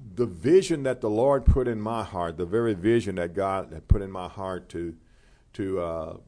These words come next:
uh, establish schools and churches here in America that didn't really come to fruition. We, we, uh,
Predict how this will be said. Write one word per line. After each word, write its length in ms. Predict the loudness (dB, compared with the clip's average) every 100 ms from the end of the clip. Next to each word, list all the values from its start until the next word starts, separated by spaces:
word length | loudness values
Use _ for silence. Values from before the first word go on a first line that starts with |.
| -20 -20 -20 -20 -18
uh, 200 | -16 -16 -18 -18
establish 760 | -18 -8 -6 -4 -4 -6 -8 -18 -20 _ _ _ -20 _
schools 640 | -20 -8 -2 2 2 2 -2
and 100 | -8
churches 560 | -2 -2 0 -4 -4
here 200 | -6 -4
in 80 | -4
America 540 | -6 -4 -4 -4 -6 -6
that 400 | -6 -10 -20 -4
didn't 220 | -4 0
really 180 | 0 0
come 240 | -2 -4
to 100 | -4
fruition. 600 | -4 -2 0 -2 -4 -4
We, 160 | -2 -4
we, 400 | -4 -6 -8 -10
uh, 240 | -12 -12